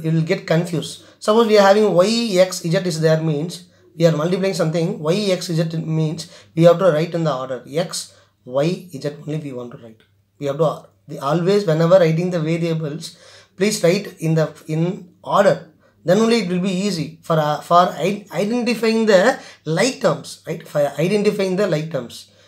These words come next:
Which are terms are like terms, we can easily identify. Here Y X Z, Z is there.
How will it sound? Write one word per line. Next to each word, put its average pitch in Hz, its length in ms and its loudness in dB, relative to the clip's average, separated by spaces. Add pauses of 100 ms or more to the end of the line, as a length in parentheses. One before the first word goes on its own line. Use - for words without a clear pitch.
(140)
Which 165 140 -2
are 196 140 8
terms 185 280 4
are 175 80 2
like 151 200 -4
terms, 160 240 -6
we 143 80 -14
can 143 160 -10
easily 156 300 -6
identify. 135 440 -8 (280)
Here 214 180 4
Y 202 120 6
X 233 200 6
Z, 214 340 -4
Z 180 180 -4
is 170 240 -6
there. 156 300 -2